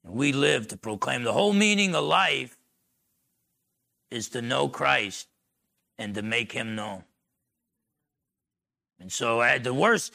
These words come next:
when I look at the news and see it's getting worse and worse, I just think, okay, that might mean less and less time. So we gotta be more vigilant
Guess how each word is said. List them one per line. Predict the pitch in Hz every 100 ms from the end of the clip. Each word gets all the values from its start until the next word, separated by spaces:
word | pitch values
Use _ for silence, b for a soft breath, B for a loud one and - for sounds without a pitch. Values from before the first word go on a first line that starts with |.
| b
when | 160
I | 185
look | 220 202
at | 196
the | 175
news | 180 220 208
and | 180
see | - 196
it's | 147
getting | 185 170 151
worse | 175 175
and | 160
worse, | 160 233 180 -
I | 143
just | 160 156
think, | 165 151
okay, | 160 - 185 151 b b
that | - 185
might | 190 180
mean | 180 247 220 175 190
less | 147 160 196
and | - 190
less | 196 -
time. | 214 226 226 151 - _ _ _ _ _ _ _ _ _ _ _ _ _ _ _ -
So | -
we | 170
gotta | 220 208 180
be | 170 170
more | 147 170 151 175 214 262 226 127 - - _ _ _ -
vigilant | 131 190 151 170 151 107 -